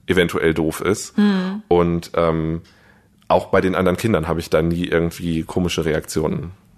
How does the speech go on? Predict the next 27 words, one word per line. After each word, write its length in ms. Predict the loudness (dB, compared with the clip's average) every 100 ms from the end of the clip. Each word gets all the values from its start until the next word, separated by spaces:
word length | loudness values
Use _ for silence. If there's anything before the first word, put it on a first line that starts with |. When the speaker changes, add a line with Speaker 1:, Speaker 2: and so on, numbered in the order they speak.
| -10
Speaker 1:
äh, 260 | -4 -2 -2 -6 -14 -14
großartig 480 | -12 -6 -4 -4 -2
wahrgenommen. 560 | -2 -2 -4 -6 -4 -2
Speaker 2:
Mhm. 220 | -2 -4 -6 -14 -20 -4
Registrieren 500 | -2 -2 -2 0 2
die 100 | 2
Kinder 260 | 0 2 2
denn, 180 | 2 0
dass 160 | -2
du 100 | -2
ein 80 | -4
Mann 240 | -4 -4
bist? 360 | 0 -2 -2 -20 _ _ _ _ _ _ -18 -18 -20 _ -2
Speaker 1:
Ja, 240 | 2 4
das 180 | 2 -2
schon. 280 | -4 -6 -8 -18 _ _ _ _ -4
Doch, 180 | -4 -4
das 160 | -10
will 60 | -10
ich 40 |
schon 160 | -8 -10
sagen. 280 | -10 -14 -4
Speaker 2:
Wie 100 | 2
macht 220 | 2 2
sich 100 | -2 -4
das 180 | -4
bemerkbar? 580 | -4 -6 -6 0 0 0